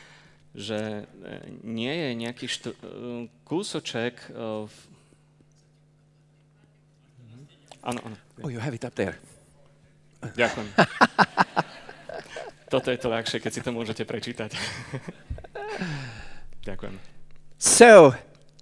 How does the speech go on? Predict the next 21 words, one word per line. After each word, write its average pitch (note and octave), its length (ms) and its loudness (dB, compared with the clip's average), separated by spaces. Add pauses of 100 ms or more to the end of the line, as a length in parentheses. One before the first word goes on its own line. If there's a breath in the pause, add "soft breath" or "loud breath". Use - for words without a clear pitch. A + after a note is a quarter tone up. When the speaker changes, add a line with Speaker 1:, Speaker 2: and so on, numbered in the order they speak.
Speaker 2:
everything A#3+ 640 6
in G3+ 140 4
this G3 180 10
world F#3 460 10
is F#3 180 2
of G3+ 160 2 (340)
interest C#4 640 2
for F#3 160 2
the D3+ 120 2
Christian, - 560 0 (560)
except D3+ 440 2
sin. G#2+ 360 2 (640 soft breath)
Speaker 1:
Takže G2+ 640 -8 (260)
celý C3 300 -8
život G#2+ 240 -10
kresťana G2+ 880 -10
je G2 160 -12
vlastne G2 320 -14
vzťahnutý G2+ 560 -14
k - 20 -20
Bohu, G2+ 460 -10